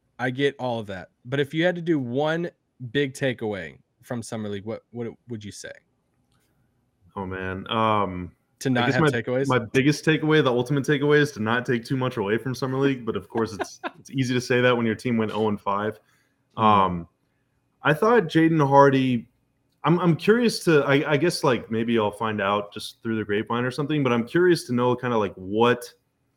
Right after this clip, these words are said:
Speaker 2: the, the coaches wanted to see from him, right? Like, because it felt like at times he'd be real aggressive. At times he would sort of facilitate. Um,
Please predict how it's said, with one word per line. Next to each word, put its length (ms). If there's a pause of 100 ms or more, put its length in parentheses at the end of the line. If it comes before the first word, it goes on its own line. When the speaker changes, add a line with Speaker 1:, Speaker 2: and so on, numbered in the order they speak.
(600)
Speaker 2:
the, 300
the 80
coaches 440
wanted 560
to 80
see 220
from 260
him, 160
right? 300
Like, 320 (300)
because 220
it 100
felt 200
like 180
at 280
times 580
he'd 100
be 100
real 240
aggressive. 560 (340)
At 200
times 380
he 100
would 120
sort 220
of 80
facilitate. 640 (420)
Um, 460